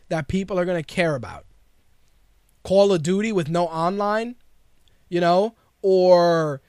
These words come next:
uh, G T A with no up-, with, with no, you know, with no, um, D L C.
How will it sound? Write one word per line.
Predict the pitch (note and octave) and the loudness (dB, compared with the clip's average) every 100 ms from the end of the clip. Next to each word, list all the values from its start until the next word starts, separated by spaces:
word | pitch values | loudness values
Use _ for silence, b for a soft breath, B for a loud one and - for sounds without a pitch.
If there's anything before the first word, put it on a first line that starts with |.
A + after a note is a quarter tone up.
| _ _ _ _ | _ _ _ _
uh, | D#3 D#3 D3 C#3+ | -4 -2 -2 -8
G | C3+ F3+ G3+ | -6 -4 -4
T | - F#3+ E3+ | -4 -2 2
A | F3+ G#3 A3+ - _ _ _ - | 2 0 -2 -10 _ _ _ -8
with | E3+ D#3+ | -6 -2
no | F3 F#3 | 0 0
up-, | E3+ F3+ - | 2 0 0
with, | F3+ E3 D3 D#3 | -6 -6 -6 -6
with | D#3+ D3 | -6 -4
no, | E3+ F3+ F3+ E3 | -2 2 2 0
you | E3+ | -4
know, | E3+ | -6
with | D3+ D#3 | -6 -8
no, | E3 F3+ F3+ F3 | -6 -2 0 2
um, | F3 E3 D#3 C#3+ | 0 0 -4 -8
D | D3+ F#3 | -2 0
L | E3 | 0
C. | D#3 - E3+ G3 A3+ | 0 -4 -4 -4 -10